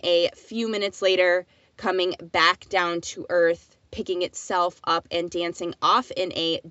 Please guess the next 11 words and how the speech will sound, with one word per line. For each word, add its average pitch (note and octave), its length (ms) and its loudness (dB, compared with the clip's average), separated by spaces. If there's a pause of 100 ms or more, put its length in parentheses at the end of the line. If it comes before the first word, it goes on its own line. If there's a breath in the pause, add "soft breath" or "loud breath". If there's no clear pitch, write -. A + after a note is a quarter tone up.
different G3 520 2
direction. D3 800 -4 (580 loud breath)
The F#3+ 120 0
lights G#3+ 480 2
and A#3 200 -2
everything G#3 540 0
in G3 140 -2
this F#3+ 200 -2
moment F#3+ 580 0
were F3+ 200 0
just, - 640 -2